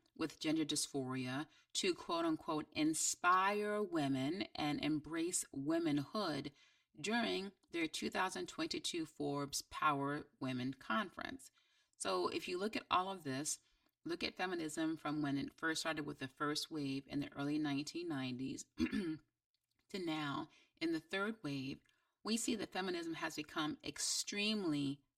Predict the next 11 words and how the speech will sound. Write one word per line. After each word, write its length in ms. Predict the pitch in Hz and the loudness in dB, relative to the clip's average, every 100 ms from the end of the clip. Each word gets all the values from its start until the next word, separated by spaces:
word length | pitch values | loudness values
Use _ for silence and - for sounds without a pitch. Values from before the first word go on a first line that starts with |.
| _ | _
damaging 640 | 156 151 151 135 131 127 123 _ - | 0 2 2 2 0 -2 -4 _ -4
to 100 | 143 | -2
women. 380 | 131 123 - - _ _ _ _ _ _ - | -2 -4 -8 -14 _ _ _ _ _ _ -2
From 120 | 302 | 0
a 60 | |
psychological, 1120 | 262 - - 135 - 349 370 - 202 185 180 180 _ _ _ | 2 0 0 0 2 4 2 0 -4 -4 -6 -10 _ _ _
sociological, 1200 | - 185 202 214 180 151 151 143 - 143 143 143 143 _ _ - | -2 0 2 2 2 2 0 -4 -4 -2 -2 -2 -6 _ _ -2
economic, 840 | 359 370 339 311 277 139 269 269 - - | 0 0 0 2 2 2 2 -2 -6 -8
and 120 | 127 131 | -4 -2
human 300 | - 359 359 | 0 -2 -2
perspective, 840 | - 349 - - - - 131 127 | -8 -10 -6 -6 -6 -8 -6 -6